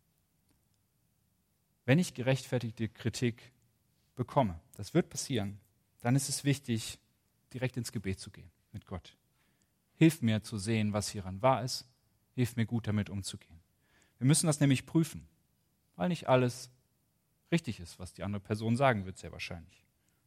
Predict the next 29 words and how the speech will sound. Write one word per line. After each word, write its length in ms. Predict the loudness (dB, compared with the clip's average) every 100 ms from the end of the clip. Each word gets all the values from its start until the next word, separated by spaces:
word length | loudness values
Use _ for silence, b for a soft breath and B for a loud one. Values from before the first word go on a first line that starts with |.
| _
Und 240 | -2 0 4
doch 180 | 2 2 -8
wird 180 | -6 -2
ein 100 | 0
wahrer 220 | 0 -2
Kern 260 | -2 -4
drin 160 | -4 -10
sein. 260 | -20 -20 -8
Prüft 320 | 2 4 2
es. 220 | -10 -20 -20 _ _ _ _ _ _ _ _ _ _ _ _ _ _ _ _ _ _
Versucht 440 | -2 0 2 0 0
zu 100 | -4
erkennen, 540 | -2 0 0 0 -6 -14 -4
was 200 | -2 -2
die 120 | -2
Wahrheit 300 | 2 2 0
ist, 200 | -6 -6
was 140 | -8
Gott 180 | -4 -6
dir 60 | -4
dadurch 280 | -6 -6 -6
sagen 280 | -6 -8
möchte. 260 | -14 -20 -20 _ _
Und 140 | 2 4
dann 160 | 6
ist 80 | 4
es 180 | -4 -6
wichtig, 320 | -6 -8 -4
umzukehren. 580 | -2 -2 -6 -14 -20